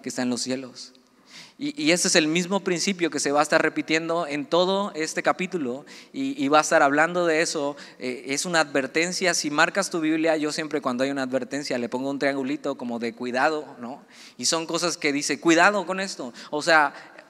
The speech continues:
Obsérvate, examínate constantemente, examina constantemente cuáles son tus motivaciones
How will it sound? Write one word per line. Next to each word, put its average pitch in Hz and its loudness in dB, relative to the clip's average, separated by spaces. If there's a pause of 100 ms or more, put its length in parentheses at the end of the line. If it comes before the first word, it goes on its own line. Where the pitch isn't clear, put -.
(160)
Obsérvate, 180 4
examínate 190 0
constantemente, 165 -2 (380)
examina 185 0
constantemente 175 -6
cuáles 190 2
son 202 -2
tus 202 -4
motivaciones 165 -4